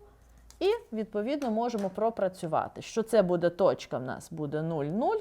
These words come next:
і оця точечка в нас так само буде задіяна. Так, у зв'язку з тим, що у нас тут масштаб доволі таки специфічний,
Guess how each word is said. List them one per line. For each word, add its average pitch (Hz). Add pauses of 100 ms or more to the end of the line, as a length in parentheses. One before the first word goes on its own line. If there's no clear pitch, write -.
і 320
оця 220
точечка 254
в 190
нас 180
так 156
само 233
буде 190
задіяна. 156 (640)
Так, 320
у 269
зв'язку 302
з 427
тим, 403
що -
у 294
нас 302
тут 277
масштаб 269
доволі 233
таки 214 (420)
специфічний, 277